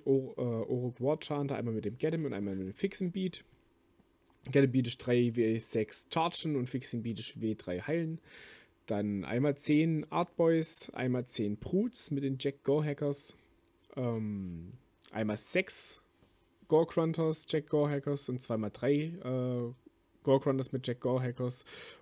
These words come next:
und, äh, einmal die Iron Skulls Boys. Dann ein Battle Regiment und hat das auf der Heartland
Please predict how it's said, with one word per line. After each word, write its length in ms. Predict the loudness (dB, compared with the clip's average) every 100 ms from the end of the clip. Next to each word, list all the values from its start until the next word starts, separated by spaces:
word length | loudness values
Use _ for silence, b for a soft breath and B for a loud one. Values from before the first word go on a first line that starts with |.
| 2
und, 400 | 4 4 2 -2
äh, 40 | -2
einmal 680 | 0 0 -2 0 2 2
die 120 | 0
Iron 340 | 0 0 0 -2
Skulls 500 | -4 -2 -2 -2 -4 _ _ _ -4
Boys. 760 | 0 2 2 -2 -4 -6 -10 -4
Dann 160 | -2
ein 180 | -2 -4
Battle 260 | 0 0 2
Regiment 460 | 2 2 2 0
und 140 | -2 -2
hat 160 | -2
das 140 | -4 -6
auf 160 | -8
der 160 | -8 -2
Heartland 640 | -2 0 -2 0 -2 -6